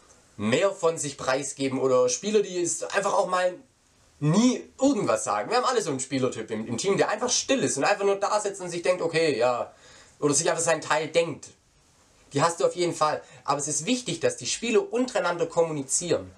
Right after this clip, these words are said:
Und vor allem, wenn du das mit einem Wettkampf, mit einem, mit einem, oftmals mit einem emotionaleren Thema, also ein Wettkampf ist für mich ein emotionales Thema, da kochen auch mal gerne Emotionen über.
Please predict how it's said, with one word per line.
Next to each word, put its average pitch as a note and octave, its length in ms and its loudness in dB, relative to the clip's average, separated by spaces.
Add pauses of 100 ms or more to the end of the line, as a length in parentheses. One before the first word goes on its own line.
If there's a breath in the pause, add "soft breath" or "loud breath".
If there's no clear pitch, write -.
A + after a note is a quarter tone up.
(260 loud breath)
Und C#3+ 100 0
vor - 200 0
allem, F#3 240 0
wenn D3 100 0
du C3 60 -4
das B2 160 -4
mit B2 100 -6
einem G#2 300 -2
Wettkampf, - 420 -2
mit A2 80 -4
einem, G2 240 0
mit G2 100 -6
einem, - 200 -4
oftmals G#2 480 -2
mit G#2 140 -12
einem F#2+ 180 -6
emotionaleren C3 920 0
Thema, F3 500 -2 (320)
also A2 180 -2
ein G2+ 60 -2
Wettkampf G#2+ 320 -2
ist A2 120 -4
für A2 160 -4
mich F3+ 240 0
ein B2 100 0
emotionales G#2+ 760 0
Thema, A#2+ 600 0
da G#2+ 80 2
kochen B2+ 320 0
auch A2 140 0
mal - 100 0
gerne B2 240 -2
Emotionen A2+ 500 -4
über. C#3 300 2